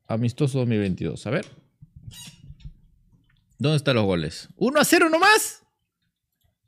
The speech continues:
¿Qué? Uno a cero nomás. Puta.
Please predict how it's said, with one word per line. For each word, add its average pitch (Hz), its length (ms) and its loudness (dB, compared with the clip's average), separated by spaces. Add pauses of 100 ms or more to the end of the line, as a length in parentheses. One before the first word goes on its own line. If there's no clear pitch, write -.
(680)
¿Qué? - 160 0 (1500)
Uno 262 220 -2
a 220 40 2
cero 285 180 0
nomás. 311 640 -4 (180)
Puta. 113 840 -6